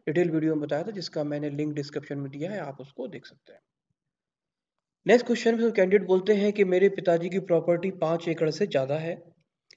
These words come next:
एक घर भी है एक हजार फीट का। शा-, उन्होंने लिखा नहीं पूरा, लेकिन शायद यही बोलना चाहते हैं।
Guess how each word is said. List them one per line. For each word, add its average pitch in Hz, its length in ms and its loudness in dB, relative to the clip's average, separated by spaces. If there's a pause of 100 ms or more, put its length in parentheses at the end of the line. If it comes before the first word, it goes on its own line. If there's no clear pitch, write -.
(160)
एक 175 240 4
घर 151 200 -2
भी 180 160 -2
है 190 220 0 (1300)
एक 156 220 -2
हजार 160 300 4
फीट 185 300 -2
का। 190 220 2
शा-, 170 200 -6
उन्होंने 175 220 4
लिखा 180 260 2
नहीं 208 120 4
पूरा, 185 220 2
लेकिन 175 220 0
शायद 160 280 -2
यही 151 180 -2
बोलना 160 280 -2
चाहते 156 300 -4
हैं। 185 220 -4